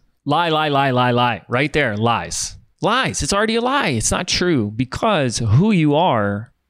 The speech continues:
is infinite potential. You just don't know that. I talk about this a lot. I say, I say one of the biggest lies that we've been told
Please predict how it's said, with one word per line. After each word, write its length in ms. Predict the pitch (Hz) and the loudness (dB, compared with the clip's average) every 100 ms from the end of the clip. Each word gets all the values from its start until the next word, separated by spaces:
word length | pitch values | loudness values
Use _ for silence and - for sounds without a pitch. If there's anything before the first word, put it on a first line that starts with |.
| _ - | _ -4
is 300 | 143 143 113 | -2 0 0
infinite 480 | - 117 - 107 98 | -2 -2 -2 -4 -2
potential. 600 | - 101 92 - - _ _ _ _ _ | 0 -2 -2 -10 -16 _ _ _ _ _
You 80 | - | -4
just 180 | 113 104 | -2 0
don't 180 | 110 - | -2 0
know 260 | 104 98 | 0 2
that. 160 | 90 - - _ _ - - - | 0 -6 -20 _ _ -20 -18 -6
I 60 | 127 | -2
talk 240 | 147 143 | 0 0
about 240 | 135 120 | -2 0
this 180 | 190 208 | 0 0
a 60 | 156 | 0
lot. 220 | 135 123 | 2 2
I 40 | |
say, 140 | 120 127 | 0 0
I 120 | 131 | 0
say 100 | 131 | 0
one 180 | 127 147 | 0 0
of 60 | |
the 60 | 131 | 0
biggest 420 | 147 143 - - _ _ _ _ _ _ _ - | -2 -2 -4 -8 _ _ _ _ _ _ _ -2
lies 440 | 117 120 117 117 | 0 2 0 -4
that 100 | 120 | -2
we've 160 | 123 107 | -2 -4
been 160 | 104 | -8
told 400 | - 104 82 - | -4 -4 -4 -14